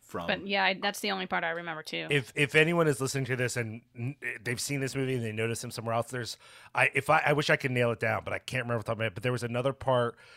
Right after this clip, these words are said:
Speaker 3: where not only did I think it was him, I thought, "Oh, has, he looks like he, he looks noticeably a little older than the last thing we saw him in," which is
Speaker 1: Hmm.
Speaker 3: why I kinda noticed it.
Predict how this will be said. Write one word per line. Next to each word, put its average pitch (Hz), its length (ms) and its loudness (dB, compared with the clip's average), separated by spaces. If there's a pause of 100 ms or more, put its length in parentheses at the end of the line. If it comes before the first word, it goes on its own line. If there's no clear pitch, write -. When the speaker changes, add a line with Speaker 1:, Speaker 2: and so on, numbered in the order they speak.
(140)
Speaker 3:
where 117 120 -4
not 131 140 2
only 156 140 2
did 139 140 2
I 123 60 6
think 127 180 -2
it - 20 0
was 120 180 -4
him, 131 240 -2
I 110 100 -2
thought, 101 420 -2 (760)
"Oh, 139 200 4
has, 127 320 0 (360)
he 156 320 -4
looks - 720 2 (540)
like 117 440 0 (100)
he, - 260 -12
he 151 200 -4
looks 180 340 -2 (100)
noticeably 135 800 2
a 117 80 2
little 110 300 0
older 113 380 0
than 104 160 -4
the 104 60 -4
last 98 360 -2
thing 92 140 -8
we 92 120 -10
saw 107 260 -2
him 85 220 -10
in," 80 240 -4
which 214 80 0
is 117 100 -4
Speaker 1:
Hmm. 95 60 -10
Speaker 3:
why 90 160 -6
I 90 40 -10
kinda 92 300 -10
noticed 98 460 -6
it. 85 180 -12